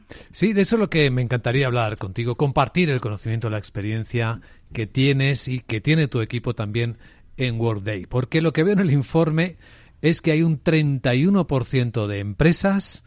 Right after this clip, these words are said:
eh, es un tercio, eh, es mucho, en las que aún no hay alineación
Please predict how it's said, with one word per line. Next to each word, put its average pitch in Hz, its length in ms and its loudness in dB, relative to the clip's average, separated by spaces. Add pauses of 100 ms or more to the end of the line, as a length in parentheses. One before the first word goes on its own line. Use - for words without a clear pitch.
(500)
eh, 104 500 -6
es - 120 -4
un 135 100 2
tercio, 131 400 -2
eh, 170 180 -6
es 98 120 -8
mucho, 120 400 -6 (500)
en 143 160 2
las 143 160 0
que 143 140 2
aún 175 240 2
no 165 100 2
hay 165 380 0
alineación 147 1120 0